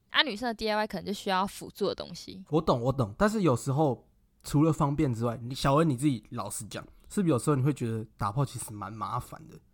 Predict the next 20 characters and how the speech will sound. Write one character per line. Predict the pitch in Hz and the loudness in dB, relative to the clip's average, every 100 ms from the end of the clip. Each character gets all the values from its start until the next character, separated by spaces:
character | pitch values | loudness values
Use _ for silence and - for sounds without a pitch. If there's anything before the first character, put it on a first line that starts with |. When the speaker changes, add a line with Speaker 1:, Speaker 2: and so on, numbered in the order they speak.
| _ - _ _ _ _ | _ -20 _ _ _ _
Speaker 2:
就 | 196 | -8
是 | 170 | -6
我 | |
们 | 110 | -6
还 | 113 | -6
要 | 135 | -6
顾 | - 156 | -2 0
虑 | 139 | 0
对 | - | -2
方 | 101 123 | -2 -4
的 | 110 | -8
心 | - 104 | -10 -12
情， | - 160 _ _ | -14 -20 _ _
然 | 127 110 | -10 -6
后 | 127 123 _ _ _ _ _ _ _ _ _ _ _ _ _ | -6 -8 _ _ _ _ _ _ _ _ _ _ _ _ _
就 | 175 | -4
是 | 165 170 - | -2 -4 -6
这 | - 196 | 0 2
一 | 147 | 4
段， | 175 151 127 | 2 2 -2